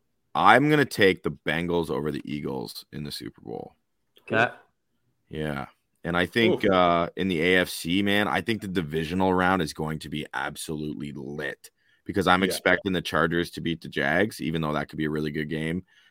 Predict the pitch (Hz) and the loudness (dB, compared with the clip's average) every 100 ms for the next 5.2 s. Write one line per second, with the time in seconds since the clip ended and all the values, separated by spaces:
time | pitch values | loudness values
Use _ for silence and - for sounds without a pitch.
0 | _ - 78 78 - - _ _ - _ | _ -8 -4 -4 -6 -14 _ _ -20 _
1 | 80 76 76 76 76 73 76 71 71 - | -4 -2 0 -2 -2 -4 -4 -6 -8 -14
2 | - 78 78 73 73 78 104 - 85 90 | -6 -2 -2 -2 0 4 4 4 2 0
3 | 92 101 104 101 92 87 87 85 95 - | 2 2 2 0 0 0 0 2 0 2
4 | 98 104 113 113 95 101 98 90 - 92 | 2 2 4 2 2 2 2 2 -2 0
5 | 87 | 0